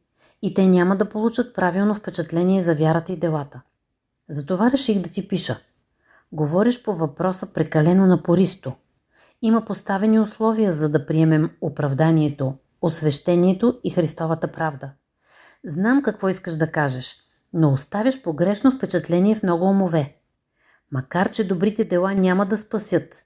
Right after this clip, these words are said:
дори една душа, не е възможно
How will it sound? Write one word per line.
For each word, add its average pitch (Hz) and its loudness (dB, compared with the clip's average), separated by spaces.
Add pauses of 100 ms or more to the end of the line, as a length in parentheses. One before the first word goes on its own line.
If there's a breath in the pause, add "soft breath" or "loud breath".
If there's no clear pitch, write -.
(160)
дори 180 0
една 160 0
душа, 180 -8 (720)
не 170 0
е 190 0
възможно 196 0